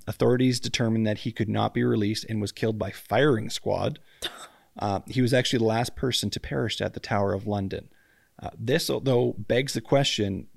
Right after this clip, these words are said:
Speaker 1: could the remains in the Hagley Wood be, you know, Clara, who had never managed to rendezvous with Jacobs? There is actually a historical document that shows that Clara was actually a real person. Uh, she was a cabaret singer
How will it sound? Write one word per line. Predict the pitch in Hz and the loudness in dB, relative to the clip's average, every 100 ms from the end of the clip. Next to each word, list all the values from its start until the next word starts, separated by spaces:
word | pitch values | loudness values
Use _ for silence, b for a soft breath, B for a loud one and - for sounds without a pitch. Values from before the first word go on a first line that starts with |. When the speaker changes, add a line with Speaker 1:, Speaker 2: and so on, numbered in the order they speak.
| - | -6
Speaker 1:
could | 127 113 | -2 0
the | |
remains | 123 120 107 107 104 104 - - _ _ _ | 2 2 0 0 -2 -4 -8 -14 _ _ _
in | - 110 | -6 -4
the | 101 | -2
Hagley | 113 101 117 | -2 -2 0
Wood | 113 98 117 | 0 0 -2
be, | - 92 113 147 _ | -6 -6 -6 -10 _
you | - | -12
know, | - 107 - | -8 -8 -6
Clara, | - 147 98 - | -2 0 0 -2
who | 110 | -4
had | 98 | -2
never | 98 95 104 | -4 -4 -4
managed | 92 92 95 | -4 -6 -6
to | - | -6
rendezvous | 87 87 92 85 | -6 -8 -10 -10
with | 76 | -10
Jacobs? | - 147 - - - - B B B B B B | -2 -2 -2 -10 -14 -20 B B B B B B
There | 117 110 | 0 2
is | 135 151 | 2 2
actually | 139 151 - 139 | 0 0 2 2
a | 113 | 2
historical | - 135 - 117 127 - 127 | 0 -2 2 4 2 2 0
document | 135 123 147 - 107 101 107 - | 2 2 2 0 0 0 -4 -6
that | - - | -4 0
shows | 113 107 110 | 2 2 0
that | - | -2
Clara | - 113 113 | -2 0 2
was | 104 101 | 0 0
actually | 98 - 101 | -2 -2 -6
a | |
real | 98 95 | -4 -4
person. | - - - 98 - - _ _ _ B B B B - | 0 -2 0 -4 -6 -14 _ _ _ B B B B -8
Uh, | 92 | -2
she | - 110 | 0 0
was | 101 113 | 0 0
a | 139 | -2
cabaret | - 123 135 143 | 0 2 4 2
singer | - 98 92 165 | 0 -2 -2 -6